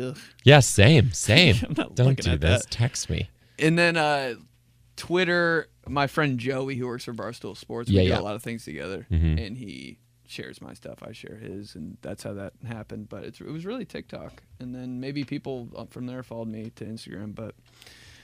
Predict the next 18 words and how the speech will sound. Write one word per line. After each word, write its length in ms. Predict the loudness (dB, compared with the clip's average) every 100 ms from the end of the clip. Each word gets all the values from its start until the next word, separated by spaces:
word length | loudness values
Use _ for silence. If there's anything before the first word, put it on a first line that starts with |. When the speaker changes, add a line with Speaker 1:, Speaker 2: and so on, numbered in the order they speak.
| _ _ -6
Speaker 1:
that's 300 | -4 -4 -8
kinda 320 | -6 -4 -4
where, 240 | -4 -6 -6
what 280 | -8 -8 -10 -14 -16
jumped 340 | -8 -6 -6 -6
off 200 | -6 -8
my 120 | -10
TikTok 360 | -8 -10 -10 -12
was 120 | -10
just 240 | -12 -12
kicking 400 | -6 -4 0 0
a 40 | 0
building. 540 | 0 -2 -2 -8 -12 -18 _ _ _ _
Speaker 2:
That's 240 | 10 10
crazy. 680 | 6 4 6 6 2 -2 -4 -4
Speaker 1:
How 260 | -4 0 2
did 220 | 0 -2
you 640 | -4 -4 -4 -4 -6 -10